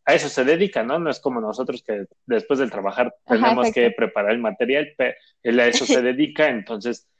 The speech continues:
Speaker 1: pues sí lee todos los libros y deja así como los pies de página, deja toda la bibliografía,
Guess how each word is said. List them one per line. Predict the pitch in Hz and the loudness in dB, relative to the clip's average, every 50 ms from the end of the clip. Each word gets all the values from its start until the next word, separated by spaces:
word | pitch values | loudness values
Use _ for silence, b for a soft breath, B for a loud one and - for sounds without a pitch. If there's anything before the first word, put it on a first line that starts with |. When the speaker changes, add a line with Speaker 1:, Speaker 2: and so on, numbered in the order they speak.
| _ _ _ - | _ _ _ 0
Speaker 1:
pues | - 113 101 - | 0 0 0 2
sí | - 127 120 | 2 2 2
lee | 123 123 120 117 117 - | 4 4 4 4 2 2
todos | 131 120 113 113 110 | 0 2 2 2 0
los | 101 98 92 104 | 0 -2 -2 -2
libros | 117 123 131 127 127 127 123 123 - 113 | 0 0 0 2 2 2 0 0 -2 -6
y | 101 | -2
deja | 104 110 104 101 110 110 | -2 -2 -2 0 -2 -2
así | 98 - - 117 95 - | -2 -2 -4 -6 -6 -4
como | - 107 101 101 92 90 90 92 | -10 -10 -10 -10 -12 -12 -12 -12
los | 92 92 92 90 92 90 - - _ | -12 -12 -14 -14 -16 -18 -20 -18 _
pies | - 117 113 98 104 | -2 -2 -2 -2 -2
de | 98 - | -6 -6
página, | - 110 110 117 120 117 - - - 117 110 107 107 107 107 107 101 | -2 0 0 2 0 0 -4 -10 -12 -10 -8 -6 -4 -2 -2 -2 -2
deja | 104 104 101 _ - 107 101 101 95 - | -4 -6 -6 _ -6 -6 -6 -6 -6 -4
toda | 120 110 107 | 0 2 2
la | 104 101 98 | 2 0 -4
bibliografía, | 95 98 98 92 95 95 95 95 95 90 90 _ - 120 120 117 113 113 110 110 | -4 -6 -8 -10 -8 -8 -8 -6 -8 -8 -12 _ -4 -2 0 0 0 0 0 -2